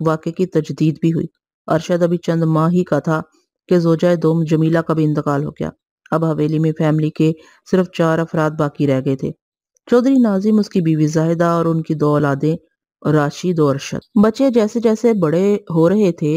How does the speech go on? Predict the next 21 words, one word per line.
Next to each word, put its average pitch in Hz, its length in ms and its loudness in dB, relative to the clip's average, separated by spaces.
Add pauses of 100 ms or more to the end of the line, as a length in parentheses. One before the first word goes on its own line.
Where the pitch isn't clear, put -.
चौधरी 175 440 0
की 190 140 -2
उम्र 170 320 0
भी 185 160 2
ढलती 143 360 2
जा 135 180 0
रही 135 160 -2
थी 151 220 -8 (400)
और 160 180 0
इसके 170 260 -4
साथ 165 300 -2
ही 180 120 0
जाहिदा 160 320 -2
की 175 160 -2
सेहत 160 280 0
भी 170 140 0
तसल्ली 160 420 -2
बख्श 151 260 -2
नहीं 143 200 2
रही 135 160 -2
थी। 156 200 -8